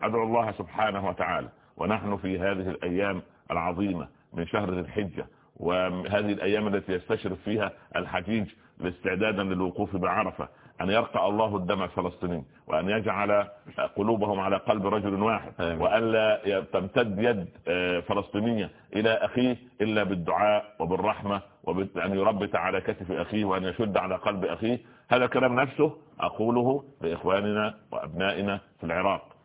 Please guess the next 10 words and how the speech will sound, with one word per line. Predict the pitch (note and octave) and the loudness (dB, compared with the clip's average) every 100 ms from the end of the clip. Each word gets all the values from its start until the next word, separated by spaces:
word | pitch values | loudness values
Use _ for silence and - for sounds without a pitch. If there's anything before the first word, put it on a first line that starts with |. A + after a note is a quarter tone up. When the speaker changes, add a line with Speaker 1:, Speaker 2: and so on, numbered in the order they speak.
| _ | _
Speaker 1:
كونوا | G2+ G#2+ G2+ | 0 2 2
على | F2+ F#2+ | 2 0
قلب | - G#2 G2+ F2 E2+ - | 2 0 0 -4 -6 -8
رجل | E2+ G2 F#2+ | -2 0 0
واحد، | F#2 G#2 A2 A2 - - | 0 0 0 -4 -6 -6
اجتمعوا | F#2 F2 A2+ A2+ G2+ G2+ F2+ - | -4 0 0 0 0 -2 -4 -2
جميعًا | G#2 A#2 G#2+ F#2 D2 - _ - | 0 2 0 -2 -6 -14 _ -6
بكل | F2+ - B2 A2+ A2+ | -4 0 0 2 0
مذاهبكم | G#2+ G#2 G2+ G#2+ G2 - E2 | 2 2 2 2 0 -2 -4
وشتى، | A#1+ D#2 D#2 A2+ - A2 G2+ G2+ | -2 -4 0 0 2 2 4 4